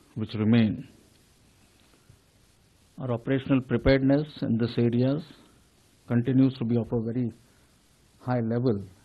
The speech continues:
and our deployment is both robust as well as balanced.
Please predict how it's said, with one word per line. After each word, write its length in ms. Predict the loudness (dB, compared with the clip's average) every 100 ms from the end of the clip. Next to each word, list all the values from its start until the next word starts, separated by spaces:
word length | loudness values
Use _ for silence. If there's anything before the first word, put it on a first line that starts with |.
| _ -12
and 140 | -8
our 80 | -6
deployment 760 | -6 -4 0 0 2 0 -2 -8 -20 -14
is 180 | -10 -8
both 340 | -2 -2 -4 -10 _ _ _ _ _ _ _ -10
robust 580 | -6 -2 0 -2 -6 -20 -20 _ -14
as 180 | -10 -6
well 220 | -2 -2
as 80 | -4 -6 -4
balanced. 540 | 0 0 -4 -10 -18